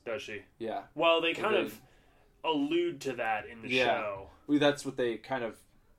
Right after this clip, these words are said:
Speaker 2: they make it seem like that's what happened.
Speaker 1: Right.
Speaker 2: But it really does in the comics.
Speaker 1: Really?
Speaker 2: Yeah.
Speaker 1: Interesting.
Speaker 2: So it's,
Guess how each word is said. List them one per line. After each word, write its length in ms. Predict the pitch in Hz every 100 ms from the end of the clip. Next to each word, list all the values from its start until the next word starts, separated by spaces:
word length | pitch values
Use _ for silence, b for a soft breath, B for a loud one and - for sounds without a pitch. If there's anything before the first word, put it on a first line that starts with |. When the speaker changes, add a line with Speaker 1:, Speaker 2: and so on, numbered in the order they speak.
| _ _
Speaker 2:
they 100 | 135
make 260 | 139 147 139
it 100 | 139
seem 280 | - 143 127
like 160 | 113
that's 180 | 113 113
what 120 | 127
happened. 380 | 117 113 120 113
Speaker 1:
Right. 380 | 113 107 98 98 _ _
Speaker 2:
But 280 | 120 113 - -
it 140 | 113
really 260 | 123 117 107
does 380 | 120 113 104 107
in 60 |
the 60 | 95
comics. 560 | - 113 98 - - -
Speaker 1:
Really? 300 | 113 98 95 - _
Speaker 2:
Yeah. 240 | 107 101 101 - B B B B B _
Speaker 1:
Interesting. 440 | - - - - - - -
Speaker 2:
So 380 | - - - -
it's, 340 | - - -